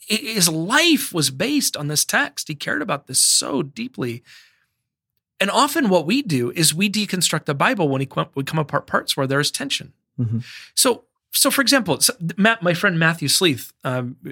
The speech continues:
Speaker 1: who, who writes about Sabbath, pointed this out to me. He, uh, his wife Nancy, uh, uh, Nancy Sleeth, uh, is, is a Jew-, a Jewish Christian, and she says, you know, when you read, for example, Genesis one twenty-eight, twenty-seven to twenty-eight,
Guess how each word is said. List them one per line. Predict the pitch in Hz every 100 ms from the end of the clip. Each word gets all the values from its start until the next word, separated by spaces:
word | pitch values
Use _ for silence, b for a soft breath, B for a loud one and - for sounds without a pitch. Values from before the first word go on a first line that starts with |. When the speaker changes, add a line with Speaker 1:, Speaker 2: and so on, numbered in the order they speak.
| -
Speaker 1:
who, | 139 139
who | 143
writes | 143 143
about | 117 87
Sabbath, | - 165 156 143 - -
pointed | 151 135
this | 127 -
out | 120
to | -
me. | 113 107
He, | - 151 - - 143 139
uh, | 120
his | 139 135
wife | 147 117 - _ -
Nancy, | 160 220 - 120 127 _
uh, | 135 113 - -
uh, | 117 139
Nancy | 147 156 139
Sleeth, | 123 120 - b b b -
uh, | 123 127 -
is, | 135 120 -
is | 139
a | 143
Jew-, | 139 190 - 139
a |
Jewish | 131 139 -
Christian, | 226 214 - 165 - _ _ _ b b b b b -
and | 160
she | 254
says, | 254 226 156
you | 175
know, |
when | 165 151
you | 160
read, | 190 214
for | 175
example, | 147 151 139 127 - _ -
Genesis | 131 151 156 - 131
one | 123 123 131 131 131 127
twenty-eight, | - 120 117 123 123 - -
twenty-seven | - 123 117 120 117
to |
twenty-eight, | 113 107 110 156